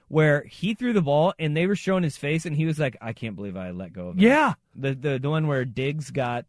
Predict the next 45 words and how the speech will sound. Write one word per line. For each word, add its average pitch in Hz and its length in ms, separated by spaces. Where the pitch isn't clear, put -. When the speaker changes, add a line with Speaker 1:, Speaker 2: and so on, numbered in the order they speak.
Speaker 1:
called 135 300
for 123 160
holding 147 500
and 131 340
it 131 80
was 113 120
somebody 156 320
else 151 180
that - 140
picked 139 200
it 104 80
off, 120 340
but 139 100
it, 151 100
he, 165 240
he 175 260
was 185 140
looking 175 300
like, 139 200
and 143 120
he 156 80
was 156 140
given 156 220
that, 131 220
like, 110 300
blinking 131 640
face 190 100
Speaker 2:
Yes. 175 180
Speaker 1:
where 143 80
you're 131 80
like, 117 140
Speaker 2:
"What 151 560
was 180 160
I 175 100
thinking?" 185 400
Speaker 1:
Snap 156 320
out 202 140
of 175 80
it, 131 80
bud. 143 240
Speaker 2:
Yeah. 165 140
Speaker 1:
Snap 151 180
out 190 120
of 156 60
it. 143 100